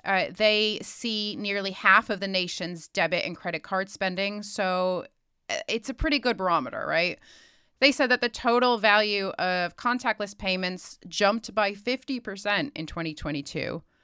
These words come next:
That's partly because here in the U K, they increased the transaction limit to a hundred pounds, and also the easing of covid restrictions meant that more people returned to physical stores. But some really phenomenal numbers if you dig into, uh, into that survey.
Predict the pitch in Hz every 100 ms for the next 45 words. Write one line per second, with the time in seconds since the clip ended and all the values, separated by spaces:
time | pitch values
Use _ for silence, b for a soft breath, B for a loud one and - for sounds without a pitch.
0 | _ _ 214 208 - 220 185 175 185 170
1 | 196 175 170 160 - 170 170 143 - 180
2 | - 180 170 - - 170 156 151 151 -
3 | 151 147 - - 143 165 156 131 196 208
4 | 208 214 - b b b b b 220 202
5 | 185 196 202 - 214 208 202 180 - 196
6 | 170 175 165 165 - 156 - 151 156 -
7 | 165 147 - 160 160 156 170 151 156 151
8 | 151 151 143 - - 151 143 127 - -
9 | 139 117 113 - - b b b b b
10 | b b 208 196 - - 269 254 302 381
11 | 277 175 - - - 202 196 190 220 208
12 | 165 160 165 160 147 156 165 151 160 156
13 | 160 151 170 147 143 139 131 127 80 -
14 | 165 160 143 - - 151 143 139 139